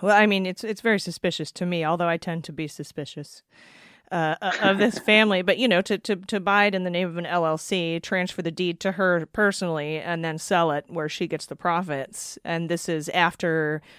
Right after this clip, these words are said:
Speaker 1: Kushner's married Ivanka, and after Trump's been introduced, and after, uh, you know, Vrablic's been helping, uh, Trump get, uh, all these loans that he should never have gotten.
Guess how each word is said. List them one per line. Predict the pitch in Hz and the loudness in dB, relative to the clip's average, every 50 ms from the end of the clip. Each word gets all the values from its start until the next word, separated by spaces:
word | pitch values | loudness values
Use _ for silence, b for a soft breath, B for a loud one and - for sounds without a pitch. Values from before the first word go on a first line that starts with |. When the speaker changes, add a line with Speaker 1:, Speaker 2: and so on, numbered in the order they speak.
| B B B | B B B
Speaker 1:
Kushner's | - 208 185 - - 175 165 156 160 165 | 0 2 2 2 0 -4 -4 -4 -4 -4
married | 175 165 160 156 151 151 156 - 87 | -4 -2 -2 0 0 -2 -2 -2 -2
Ivanka, | 135 143 147 165 175 175 170 170 - 156 | -4 -4 -2 0 0 0 0 0 -2 -4
and | 135 147 151 131 135 | -2 -2 -4 -4 -4
after | - 156 160 160 160 - - 160 147 147 151 160 | -4 -2 -2 -2 -2 -2 -4 -4 -2 -2 -2 -4
Trump's | 156 - - 160 160 165 - | -4 -4 -4 -4 -4 -6 -8
been | - - 156 160 | -8 -8 -6 -6
introduced, | 156 147 143 147 175 175 165 160 160 160 160 - - - | -6 -6 -6 -2 -2 0 0 2 0 0 -2 -4 -8 -8
and | - 143 151 | -8 -6 -4
after, | 160 165 165 165 - - 165 151 151 147 160 b b b b b b b _ 170 156 - | -2 -2 -2 -2 -2 -6 -6 -4 -4 -4 -6 b b b b b b b _ -16 -8 -4
uh, | - 151 143 147 147 156 | -2 -2 0 0 -2 -2
you | 175 165 | -4 -4
know, | 151 143 143 | -4 -6 -4
Vrablic's | 147 175 160 151 147 160 156 151 - - | -2 -2 -2 -2 0 -2 -4 -4 -6 -4
been | - 185 160 147 160 151 | -2 -2 -2 -2 -4 -6
helping, | 151 151 180 160 - - 165 151 151 147 147 139 - | -4 -2 -2 -2 0 -2 -2 -2 -4 -6 -10 -12 -14
uh, | 147 87 110 151 156 143 143 | -14 -12 -8 -6 -6 -8 -6
Trump | - - 170 160 170 - | -4 -4 -4 -4 -6 -6
get, | 165 156 151 - B B B B B B B B B - | -6 -6 -6 -6 B B B B B B B B B -4
uh, | 185 151 139 - | -2 -2 0 0
all | 165 170 175 | 2 2 2
these | 170 165 156 170 | 2 0 0 0
loans | 190 190 175 175 175 170 170 | 2 2 2 2 2 0 -2
that | 165 160 | -2 -4
he | 170 156 156 | -4 -6 -6
should | - 170 160 151 147 170 | -6 -6 -8 -8 -8 -8
never | 170 165 143 131 135 135 | -6 -6 -4 -6 -6 -6
have | 135 131 - | -8 -4 -2
gotten. | 185 156 135 - - 143 143 160 | -2 -2 -2 -4 -8 -10 -8 -8